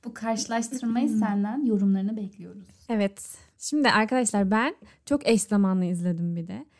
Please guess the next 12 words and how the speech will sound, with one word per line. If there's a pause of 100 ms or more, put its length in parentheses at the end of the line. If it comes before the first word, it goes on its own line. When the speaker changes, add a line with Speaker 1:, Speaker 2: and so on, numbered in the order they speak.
(240)
Speaker 2:
İşte (160)
bir (260)
sekiz
bölüm
izleyip (240)
ondan
sonra
Netflix'ten
ilk
üç
bölümü
izledik.